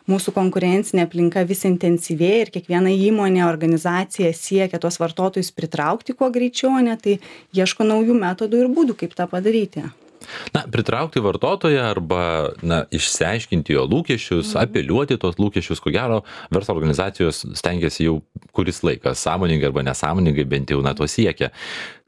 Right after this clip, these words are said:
Speaker 2: Kur čia tada esminį pokytį atneša dizaino mąstysena? Kaip tą dizaino mąstyseną būtų galima apibrėžti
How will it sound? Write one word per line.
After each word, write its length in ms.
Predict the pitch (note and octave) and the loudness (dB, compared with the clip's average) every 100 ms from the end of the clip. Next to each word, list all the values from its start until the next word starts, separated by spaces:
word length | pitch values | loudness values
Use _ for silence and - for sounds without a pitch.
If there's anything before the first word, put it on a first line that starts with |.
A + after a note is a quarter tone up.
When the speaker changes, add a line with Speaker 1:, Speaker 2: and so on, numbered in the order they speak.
| _ _ - | _ _ -4
Speaker 2:
Kur 160 | F3 | -4
čia 220 | - - E3+ | -2 -4 -2
tada 380 | D3 B2 C3+ - - | -2 -2 -4 -4 -4
esminį 460 | F#2 - A2+ A2+ | -2 2 2 2
pokytį 540 | F#2 F2+ - F#2 - F2 - | 2 -2 -2 -2 0 0 0
atneša 800 | F2 F2 E2 - - D#2 D2+ C#2 | 0 0 0 -2 -2 0 0 0
dizaino 460 | D2 D2 F2+ C2+ B1 | -2 -2 -2 -4 -6
mąstysena? 460 | - - - B1+ | -6 -6 -4 -2
Kaip 220 | - B2 A#2+ | -2 -2 -4
tą 80 | D#2+ | -6
dizaino 300 | C#2 F#2 E2 | -4 -2 -2
mąstyseną 400 | D2 - - F2+ | 0 -2 0 -2
būtų 140 | E2 | 0
galima 220 | E2 D#2 C#2+ | -2 -2 -4
apibrėžti 500 | D2 F#2 F2 - | 0 0 0 -6